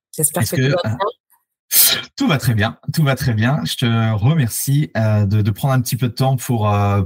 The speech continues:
Speaker 2: pour nous expliquer un petit peu ce que, ce que tu as pu mettre en place. Alors, je, je, je pose le cadre. Virginie, euh, euh, je l'ai connue.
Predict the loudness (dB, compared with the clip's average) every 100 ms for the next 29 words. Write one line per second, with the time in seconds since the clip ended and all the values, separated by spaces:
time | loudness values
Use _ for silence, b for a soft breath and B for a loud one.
0 | -4 -4 0 2 2 2 0 -2 -4 -2
1 | 0 0 -2 -2 -2 0 0 0 0 0
2 | -2 0 0 0 0 -2 0 2 2 2
3 | 2 2 0 B B -4 -2 2 0 2
4 | 0 0 0 0 0 0 0 0 2 2
5 | 2 2 0 -2 B B B B -2 2
6 | 2 2 2 -2 0 2 2 0